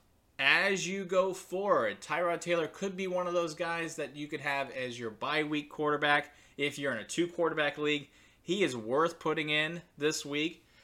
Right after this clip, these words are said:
And his teammates, the people that are catching that ball, Farrell Brown, that tight end, looked really good this week, had a,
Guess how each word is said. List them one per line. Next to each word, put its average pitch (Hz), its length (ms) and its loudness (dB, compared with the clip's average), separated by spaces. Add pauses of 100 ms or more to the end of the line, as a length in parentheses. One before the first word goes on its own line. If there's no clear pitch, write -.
(160)
And 151 440 0 (200)
his 160 320 -2
teammates, 160 880 -4
the - 120 -6
people 196 460 -2
that 147 260 0
are 127 120 -4
catching - 440 -4
that 185 180 0
ball, 151 280 4
Farrell 185 400 -2
Brown, 139 480 0
that 123 160 -10
tight 147 300 -2
end, 131 220 0 (280)
looked 120 180 -8
really 139 440 2
good 170 500 2
this 151 240 -4
week, 147 260 -2
had 120 140 -10
a, 110 80 -12